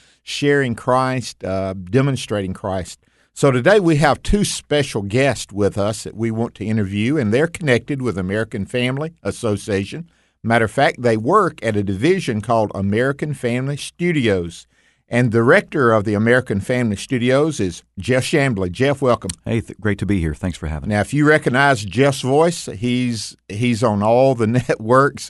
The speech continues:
Speaker 1: and he is used not
Speaker 2: Mm-hmm.
Speaker 1: just to direct, but, uh, he'll promote some things, and I, we appreciate that, Jeff being multi-talented.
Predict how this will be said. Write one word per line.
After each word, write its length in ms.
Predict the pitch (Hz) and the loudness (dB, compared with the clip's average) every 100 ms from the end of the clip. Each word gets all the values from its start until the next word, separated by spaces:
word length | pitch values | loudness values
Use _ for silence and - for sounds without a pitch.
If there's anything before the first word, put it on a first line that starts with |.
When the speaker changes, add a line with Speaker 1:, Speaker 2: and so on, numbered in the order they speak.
| - | -4
Speaker 1:
and 240 | 104 101 | 0 2
he 220 | 110 143 | 2 4
is 220 | 123 101 101 | 2 0 -2
used 640 | 120 151 160 160 139 - _ _ | 0 2 2 0 -6 -14 _ _
not 180 | 107 131 | 2 2
Speaker 2:
Mm-hmm. 60 | 101 | 2
Speaker 1:
just 320 | 147 143 - | 0 0 0
to 100 | 120 | -2
direct, 640 | 110 110 131 156 - - | 0 2 4 4 0 -4
but, 200 | 120 107 - _ _ - | -2 -2 -4 _ _ -6
uh, 320 | 120 117 113 | -2 -2 0
he'll 220 | 165 233 | 2 2
promote 440 | - 175 196 190 | 0 0 2 0
some 200 | - 117 110 | -4 -6 -2
things, 480 | 123 110 98 92 | 0 0 0 -2
and 200 | 101 98 | -4 -2
I, 140 | 113 123 | -2 -2
we 160 | 117 131 | 0 0
appreciate 600 | 123 139 123 - 104 107 | 0 -2 -2 -2 -4 -2
that, 260 | 104 101 | -2 -2
Jeff 360 | 104 104 117 - | -4 -2 -2 -2
being 340 | 113 117 98 - _ _ - | -2 0 -2 -6 _ _ -2
multi-talented. 1000 | 104 127 123 127 - 131 127 139 160 | 4 4 4 -2 0 2 2 2 -2